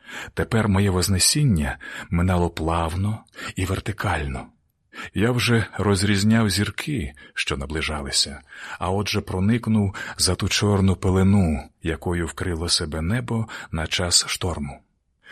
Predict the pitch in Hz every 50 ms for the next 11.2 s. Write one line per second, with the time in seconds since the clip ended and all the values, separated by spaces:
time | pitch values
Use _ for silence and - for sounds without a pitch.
0 | - - - - - - - - 92 95 92 - 98 98 98 101 98 98 95 92
1 | 92 - 101 - - 107 98 98 101 92 - - - 92 92 90 85 - - -
2 | - - 85 82 - - 107 98 92 - - - 98 90 85 82 98 98 92 -
3 | - - 95 90 - 98 87 80 80 82 85 85 - - - 85 78 78 - -
4 | _ _ _ _ _ - - - 98 92 92 90 - 87 85 85 85 85 82 -
5 | - - 85 80 92 87 - - - - 95 95 95 92 87 - - 85 85 85
6 | 85 90 95 98 98 98 - - - - - - _ - - 101 92 - - 90
7 | 85 104 120 131 - - 117 113 113 117 113 113 113 110 110 - 110 104 107 107
8 | - - - - - 73 69 80 110 127 127 123 - 123 113 - - 107 107 110
9 | 117 - _ _ _ _ - - - - - 117 139 151 160 151 - - - 160
10 | 180 165 - - - 175 160 151 156 151 151 151 147 147 143 - - 147 135 117
11 | 87 71 69 -